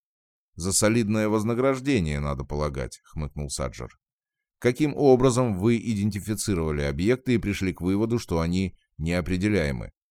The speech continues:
"По внутренней базе", беззвучно сказал Даут. "Вам самому не смешно?" Саджер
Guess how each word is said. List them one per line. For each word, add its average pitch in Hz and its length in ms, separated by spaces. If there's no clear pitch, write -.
"По 85 120
внутренней 110 520
базе", 78 520
беззвучно 71 640
сказал 71 400
Даут. 60 400
"Вам 123 280
самому 131 640
не 73 180
смешно?" 95 600
Саджер 82 600